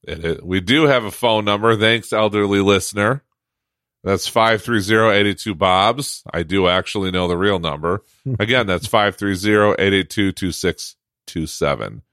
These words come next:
Speaker 1: And, uh, and, uh, thank you again to Jeff, listener Jeff, for, for, uh, calling out, calling us out on our, our free iPhone bullshit. I'm sorry, Jeff. You're not gonna be able to get a free iPhone.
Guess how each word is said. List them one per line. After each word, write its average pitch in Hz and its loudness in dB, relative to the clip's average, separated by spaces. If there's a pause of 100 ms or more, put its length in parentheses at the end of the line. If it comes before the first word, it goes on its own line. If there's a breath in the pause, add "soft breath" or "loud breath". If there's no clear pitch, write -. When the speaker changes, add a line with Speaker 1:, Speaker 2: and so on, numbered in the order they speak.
(180)
Speaker 1:
And, - 6
uh, - 2 (1500)
and, 71 -8
uh, 73 0
thank 104 2
you 113 4
again 101 0 (580)
to 90 -2
Jeff, 101 -2 (160)
listener 98 -4
Jeff, 92 0
for, 87 -2 (500)
for, 85 2
uh, 80 2
calling 110 0
out, 101 2 (200)
calling 117 2
us 98 0
out 107 4
on 90 2
our, 80 0
our 82 0
free 95 0
iPhone 85 -2
bullshit. 78 -2
I'm 85 -2
sorry, 107 2
Jeff. 82 -2 (340)
You're 104 0
not 101 0
gonna 117 2
be 98 0
able 85 0
to 82 -4
get 78 -4
a 78 -6
free 80 -8
iPhone. 69 -8